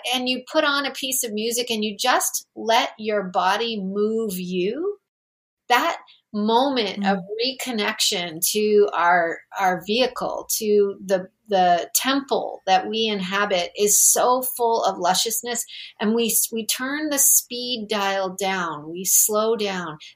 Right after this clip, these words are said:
Speaker 1: This is where we find the feminine. You can do this also by going on a walk in nature where it's not a speed walk. It's not about getting your heart rate up and getting your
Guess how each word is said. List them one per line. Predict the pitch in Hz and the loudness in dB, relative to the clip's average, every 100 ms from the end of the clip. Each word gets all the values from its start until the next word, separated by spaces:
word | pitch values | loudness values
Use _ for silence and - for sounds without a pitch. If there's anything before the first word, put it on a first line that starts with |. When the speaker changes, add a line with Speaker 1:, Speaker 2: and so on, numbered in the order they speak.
| - | -2
Speaker 1:
This | 226 - | 2 2
is | 262 233 | 0 0
where | 233 220 214 | 2 2 2
we | 214 208 - | 0 -4 -4
find | 196 190 190 190 | -4 -2 -2 -4
the | 180 | -6
feminine. | - 165 185 165 151 180 - - - - | -4 -2 -2 -4 -10 -12 -16 -18 -14 -4
You | 220 | -2
can | 254 233 | 0 -2
do | 214 247 | 0 0
this | 233 233 233 | 4 4 4
also | 208 208 226 202 | 2 0 0 2
by | 190 | 0
going | 185 185 196 202 | 0 -4 -4 -4
on | 196 | -4
a | 175 | -4
walk | 165 165 185 214 - 214 | -2 0 0 0 -4 -8
in | 185 | -4
nature | 180 180 202 285 285 | -4 -4 -4 -4 -4
where | 220 175 | -2 -2
it's | - - - | -4 -2 -2
not | 165 165 | -2 -2
a | 208 | 0
speed | - - 233 226 208 | 0 0 -4 -4 0
walk. | 202 202 202 202 170 | 2 2 2 -2 -4
It's | - | -6
not | 170 156 | -4 -4
about | 165 175 180 | 0 0 0
getting | 190 196 | -2 -2
your | 208 220 | -2 -4
heart | 208 202 214 - | 0 0 0 -2
rate | 208 202 196 | 0 0 0
up | 208 190 185 185 190 156 | 2 4 6 6 4 -2
and | 156 | -8
getting | 160 180 | -6 -4
your | 247 | -4